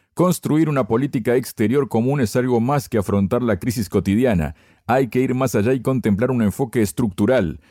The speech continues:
Nuestra política con respecto a los países que no miran este mundo con los mismos ojos, las mismas lentes que nosotros,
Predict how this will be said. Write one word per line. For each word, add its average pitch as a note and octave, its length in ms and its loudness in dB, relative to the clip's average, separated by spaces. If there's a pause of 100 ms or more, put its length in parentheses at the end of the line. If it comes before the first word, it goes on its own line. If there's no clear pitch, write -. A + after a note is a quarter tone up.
(160)
Nuestra F2+ 280 2
política G#2+ 460 0
con A#2 140 0
respecto A2 460 0
a - 20 2
los - 140 -2
países A2 380 0
que G#2 140 -2
no B2+ 180 0
miran B2+ 380 0
este F#2+ 240 -2
mundo A#2 340 0
con B2 200 0
los G2 160 0
mismos G#2 340 0
ojos, A2+ 380 0 (260)
las C3 320 2
mismas A#2 420 -2
lentes A#2+ 460 0
que A#2+ 120 0
nosotros, G2 640 -2